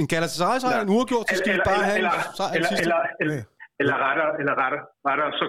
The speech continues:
Speaker 2: kommer det an på kamp, så vil man under alle omstændigheder være foran Galatasaray, men det vil så også samtidig kræve,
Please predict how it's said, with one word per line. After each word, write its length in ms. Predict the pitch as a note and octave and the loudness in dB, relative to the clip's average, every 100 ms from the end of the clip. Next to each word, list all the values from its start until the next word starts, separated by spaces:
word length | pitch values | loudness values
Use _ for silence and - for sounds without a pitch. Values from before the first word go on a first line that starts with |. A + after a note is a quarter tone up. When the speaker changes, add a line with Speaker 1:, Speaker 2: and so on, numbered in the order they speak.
| - | -4
Speaker 2:
kommer 180 | D3+ D3 | -2 0
det 80 | C#3+ D3 | 0 0
an 80 | D3 D#3 - | -2 -2 0
på 80 | D#3 C#3+ - | 0 0 -2
kamp, 180 | D3+ C#3+ - _ - | -4 -6 -14 _ -4
så 60 | C#3 C3 - _ _ _ _ _ - | 0 -2 -4 _ _ _ _ _ -4
vil 120 | D3 D3 | -2 0
man 100 | C#3 B2 A#2 | 0 0 -2
under 120 | C3 D3 | -2 0
alle 120 | E3 E3+ | 0 0
omstændigheder 420 | - C#3+ C3+ A#2 | 0 0 2 0
være 120 | A2+ F#3 | -2 -2
foran 240 | D3+ C#3 C#3 | -2 -2 -2
Galatasaray, 640 | A#2 - - A2+ A#2 C3 - _ _ _ - B2 B2+ | -2 -4 -4 -2 0 -2 -6 _ _ _ -8 -2 0
men 140 | D3 E3 D#3+ - | 2 0 -2 -2
det 80 | B2+ | 0
vil 100 | - E3 | 0 0
så 40 | C3 | 0
også 140 | C3 - | 0 0
samtidig 380 | C3+ C3 - B2 B2+ | -2 -4 -4 -4 -4
kræve, 300 | C3 A#2 A#2+ | -2 0 2